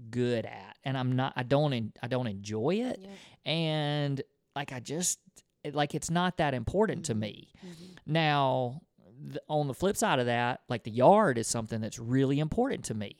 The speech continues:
Speaker 2: Mm-hmm.
Speaker 1: So you could just get really mad because I don't do
Speaker 2: And I think I used to.
Speaker 1: You did, but w-, now we've kinda come to that whole thing where it's like, "Okay, I'm not good at it, I don't enjoy it, and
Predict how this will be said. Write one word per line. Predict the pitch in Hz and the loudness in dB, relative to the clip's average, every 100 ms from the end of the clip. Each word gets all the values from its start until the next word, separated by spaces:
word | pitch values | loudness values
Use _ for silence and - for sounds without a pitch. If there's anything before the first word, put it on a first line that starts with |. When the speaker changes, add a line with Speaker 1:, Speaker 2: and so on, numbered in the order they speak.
| - | -20
Speaker 2:
Mm-hmm. | 170 160 165 - | -20 -20 -14 0
Speaker 1:
So | - 190 185 175 160 160 - - | 6 8 8 6 4 0 -8 -12
you | 131 156 254 | -6 0 0
could | - 180 208 233 175 151 156 175 _ _ _ _ - | 0 4 6 6 2 0 0 -4 _ _ _ _ -10
just | 131 170 - | -2 0 0
get | 151 123 | -2 -2
really | 123 139 190 190 | -2 4 4 4
mad | 160 160 196 160 143 | 2 -2 -4 -4 -4
because | 143 - 151 143 131 - | -4 -2 -2 -2 -4 -4
I | 147 | 0
don't | 151 151 143 - - 131 | 2 2 0 -8 -14 -2
do | 156 | 0
Speaker 2:
And | 196 | 0
I | 190 | -2
think | 196 196 | -6 -6
I | 196 | -8
used | 175 185 - | -8 -10 -10
to. | 151 147 143 _ - - | -10 -12 -14 _ -16 -4
Speaker 1:
You | 147 170 | 2 4
did, | 151 131 175 196 - - | 4 4 2 -2 -14 -6
but | 156 202 175 | 2 4 2
w-, | 165 160 156 | -4 -8 -4
now | 180 254 | -2 0
we've | 254 165 | 0 0
kinda | 175 156 | -2 -2
come | - 165 | -4 -4
to | 160 | 0
that | 147 - | 0 0
whole | 143 147 131 123 | -2 -2 -4 -6
thing | - 147 143 | -6 -6 -4
where | 139 | -4
it's | 131 - | -4 -4
like, | 131 117 | -6 -4
"Okay, | - - 117 110 - | -2 -2 -2 -4 -6
I'm | 131 123 | -6 -4
not | 131 156 | -6 -4
good | 127 113 113 - | -4 -2 -4 -6
at | 120 117 | -6 -4
it, | 120 | -4
I | 117 | -4
don't | 113 123 139 160 | -4 -2 0 -2
enjoy | 139 120 110 | -2 -2 0
it, | 110 123 - - - _ | 0 -2 -6 -20 -20 _
and | 143 151 147 143 | -4 -2 -2 -4